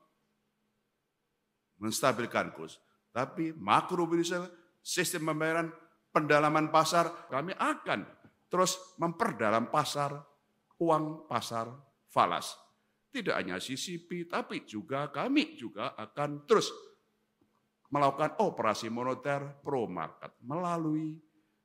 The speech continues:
pasar, primary dealer, dan Apufindo. Satu asosiasi sebagaimana layaknya di sistem pembayaran,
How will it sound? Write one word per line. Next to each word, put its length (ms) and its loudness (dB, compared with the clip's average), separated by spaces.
pasar, 400 -4
primary 560 2
dealer, 320 -4
dan 400 -4
Apufindo. 720 -6
Satu 560 -4
asosiasi 800 -2
sebagaimana 1200 6
layaknya 560 2
di 160 0
sistem 400 -4
pembayaran, 480 2